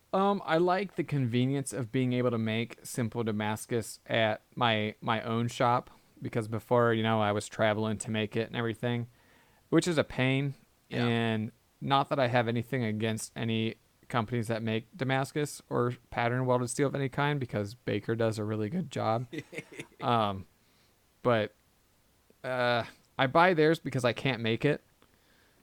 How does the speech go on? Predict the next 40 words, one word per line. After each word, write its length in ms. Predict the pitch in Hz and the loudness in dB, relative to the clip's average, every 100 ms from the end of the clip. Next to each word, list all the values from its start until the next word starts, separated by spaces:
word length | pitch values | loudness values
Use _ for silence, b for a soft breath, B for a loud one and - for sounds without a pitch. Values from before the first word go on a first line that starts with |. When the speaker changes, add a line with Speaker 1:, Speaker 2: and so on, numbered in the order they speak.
| _ - | _ -4
Speaker 1:
And 80 | |
if 100 | 131 | 0
I 120 | 127 104 | 0 -2
could, 420 | - 135 135 147 | 4 6 6 6
I'd 200 | 123 113 | 0 2
probably 260 | 127 117 | 2 2
dabble, 520 | 107 - 110 120 135 135 | 0 0 0 0 0 0
but 360 | 113 110 113 - _ _ - | 0 0 -2 -10 _ _ -20
they're 340 | - 123 127 | -4 0 0
killing 440 | 123 - 123 139 156 | 0 4 4 6 2
it. 220 | 160 - _ | 0 -4 _
And 380 | 131 120 117 113 | 0 2 2 0
my 220 | 117 131 | 2 2
whole 220 | 123 151 | 2 0
billet 400 | 131 123 131 139 | 4 4 4 2
had 260 | 139 127 117 | 2 0 0
zero, 640 | 120 123 127 123 120 117 - | -2 2 4 4 2 -2 -4
uh, 340 | 113 107 104 110 - _ _ | -2 -2 -4 -8 -16 _ _
D-lams. 440 | 131 123 113 104 | 0 0 0 -4
I 120 | 110 120 | -2 0
had, 240 | 127 107 b b - | 0 -2 b b -4
there's 180 | 127 | -2
not 220 | 131 143 131 | 0 0 0
one 260 | 127 143 | 0 0
spot 460 | - - 123 117 - | -4 2 4 4 0
that 120 | 123 | -2
I 100 | 117 | -2
ground 460 | 113 117 117 113 110 | 0 0 2 2 0
and 160 | 107 110 | -2 -2
was 280 | 110 120 - b b | -2 -6 -16 b b
questioning 540 | - - 120 - 101 98 | -8 2 2 2 -6 -6
it. 160 | 104 - _ | -8 -12 _
Like, 80 | 113 | -2
it's 180 | 120 135 | -2 -2
just 180 | 143 | -2
solid 360 | - 131 117 104 | 2 4 4 0
steel. 400 | - 107 98 - b b b b b b _ _ | -6 -8 -8 -12 b b b b b b _ _
Speaker 2:
Wow. 300 | 104 98 135 | -4 0 2
Speaker 1:
So 80 | 143 123 | 6 6
Speaker 2:
So 280 | 110 107 | 4 0